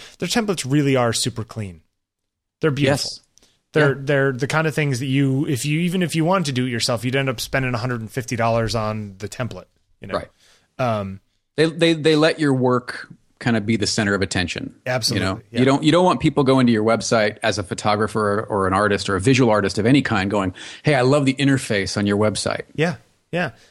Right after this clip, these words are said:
Speaker 1: And look, when you sign up, they'll get you a free domain name. So you don't even have to pay the fifteen bucks to get, you know,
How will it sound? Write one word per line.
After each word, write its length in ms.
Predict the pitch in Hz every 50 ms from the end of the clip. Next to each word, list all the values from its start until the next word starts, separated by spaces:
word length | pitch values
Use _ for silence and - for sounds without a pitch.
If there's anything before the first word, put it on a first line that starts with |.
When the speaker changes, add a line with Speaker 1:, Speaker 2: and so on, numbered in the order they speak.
| _ _ _
Speaker 1:
And 120 | 175 180
look, 140 | 202 214 208 -
when 80 | 175
you 60 | 170 156
sign 220 | - - 190 202
up, 160 | 202 - 117
they'll 120 | - 147 131
get 180 | 123 156 143 -
you 60 | 131
a 40 | -
free 220 | - - 165 180
domain 400 | 160 175 165 156 151 143 139 131
name. 320 | 131 123 120 123 147 160 - _ _ _ _ _ _ _ _
So 280 | _ - - 127 123 120
you 140 | 120 123 127
don't 140 | 127 131 135
even 160 | 135 135 131
have 160 | 131 123 -
to 80 | - 127
pay 200 | 120 - 131 127
the 120 | 123 120 120
fifteen 400 | - - 117 - - 135 120 113
bucks 280 | 123 120 127 - - -
to 120 | - 120 107
get, 320 | 95 120 113 110 - - - - _
you 140 | - 143 113
know, 240 | 104 98 98 104